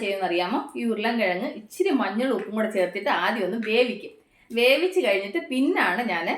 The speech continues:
ആ, വഴറ്റിയെടുക്കുന്നത്. അപ്പം വേഗം ഒന്ന് നമുക്ക് മെഴുക്ക് വരട്ടി ഉണ്ടാക്കാൻ പറ്റും. അല്ലെങ്കിൽ അത് എണ്ണയ്ക്കകത്ത് തന്നെ കിടന്ന് വേവിച്ച്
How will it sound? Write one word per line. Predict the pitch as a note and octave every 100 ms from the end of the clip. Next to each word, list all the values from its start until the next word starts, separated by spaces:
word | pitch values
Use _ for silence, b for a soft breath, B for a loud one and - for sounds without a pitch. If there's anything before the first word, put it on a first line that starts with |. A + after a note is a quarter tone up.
| - - -
ആ, | F#3 F#3 F#3
വഴറ്റിയെടുക്കുന്നത്. | A3+ A#3 G#3+ F3 - -
അപ്പം | E4 D4
വേഗം | A3+ A#3 B3 C4
ഒന്ന് | G#3+ G#3
നമുക്ക് | E3 D#4
മെഴുക്ക് | E4 E4+
വരട്ടി | F4+ F4 A3+
ഉണ്ടാക്കാൻ | E3+ E3+ D#3+
പറ്റും. | D3 E3+ B B -
അല്ലെങ്കിൽ | C#4 D4 D4+
അത് | C4+
എണ്ണയ്ക്കകത്ത് | A#3+ C#4 D#4 - C4
തന്നെ | B3 B3+ C4
കിടന്ന് | A3 G#3+ B3
വേവിച്ച് | G3+ G#3+ A3 B3